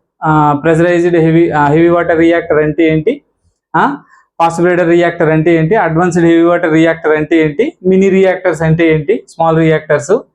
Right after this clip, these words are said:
ఆ, దానికి సంబంధించిన కొంచెం నాలెడ్జ్. ఉమ్, అది అయిపోయిన తర్వాత, జనరల్ సైన్స్ అయిపోయిన తర్వాత కరెంట్ అఫైర్స్, నేషనల్ కరెంట్ అఫైర్స్ and స్టేట్ కరెంట్ అఫైర్స్.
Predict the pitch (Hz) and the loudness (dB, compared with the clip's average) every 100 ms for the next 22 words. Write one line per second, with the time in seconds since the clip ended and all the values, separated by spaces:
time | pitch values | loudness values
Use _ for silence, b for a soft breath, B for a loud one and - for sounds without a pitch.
0 | _ _ _ _ 180 185 190 196 214 214 | _ _ _ _ -4 -2 0 0 -2 -2
1 | 226 233 240 233 254 247 240 208 196 143 | 0 0 0 0 -2 0 -2 0 0 0
2 | 120 117 - - _ _ 165 233 - 190 | 0 -4 -10 -20 _ _ -4 -2 -2 -2
3 | 190 226 233 254 233 233 226 220 147 190 | 0 0 0 0 0 2 0 0 -2 0
4 | 180 196 220 226 226 208 190 196 190 185 | -2 -2 -2 0 0 0 0 0 0 0
5 | 185 185 359 381 _ _ _ _ - 214 | -2 -2 -4 -6 _ _ _ _ -4 0
6 | 269 294 262 240 208 143 156 247 240 175 | 2 0 0 0 0 0 0 0 0 0
7 | 175 202 240 - 262 277 262 240 214 202 | 2 0 0 -2 0 0 0 -2 -2 0
8 | 190 185 202 262 320 - - _ _ _ | -2 -4 -2 -4 -4 -10 -20 _ _ _
9 | _ _ _ - 190 262 311 320 - - | _ _ _ -6 -2 0 0 -4 -10 -8
10 | 247 277 294 - 180 139 123 123 143 - | -4 -2 -4 -4 -2 0 0 -4 -8 -16
11 | - _ | -20 _